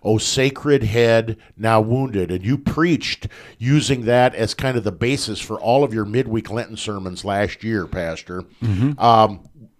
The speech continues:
Speaker 1: what's the big deal about that hymn?
Speaker 2: Well, uh, that hymn, uh, it has its origins way back, uh, before even the Lutheran Church,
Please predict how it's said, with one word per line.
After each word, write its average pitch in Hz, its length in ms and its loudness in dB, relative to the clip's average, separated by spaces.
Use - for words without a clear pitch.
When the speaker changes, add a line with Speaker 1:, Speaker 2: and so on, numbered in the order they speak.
Speaker 1:
what's - 240 2
the 175 100 6
big 113 260 4
deal 120 320 4
about 98 320 2
that 101 220 -2
hymn? 90 300 -10
Speaker 2:
Well, 175 280 6
uh, 139 160 8
that 156 320 6
hymn, 143 500 6
uh, 120 300 4
it - 100 -2
has 156 300 8
its - 260 -2
origins 127 560 8
way 135 140 4
back, 135 360 4
uh, 110 240 -2
before 127 340 0
even 120 240 0
the 110 60 0
Lutheran 113 420 0
Church, - 500 -2